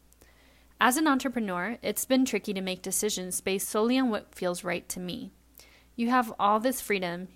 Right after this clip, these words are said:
yet that freedom can be overwhelming and sort of frightening.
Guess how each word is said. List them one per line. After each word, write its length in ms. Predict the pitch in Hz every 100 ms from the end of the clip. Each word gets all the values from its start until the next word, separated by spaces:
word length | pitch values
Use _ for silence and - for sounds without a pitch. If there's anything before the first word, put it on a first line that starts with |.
| -
yet 340 | 214 - -
that 200 | 220 -
freedom 320 | - 240 277
can 160 | 247 220
be 200 | 208 -
overwhelming 720 | 202 202 220 196 180 196 226
and 160 | - 196
sort 220 | - 202
of 80 | 190
frightening. 520 | - 180 202 175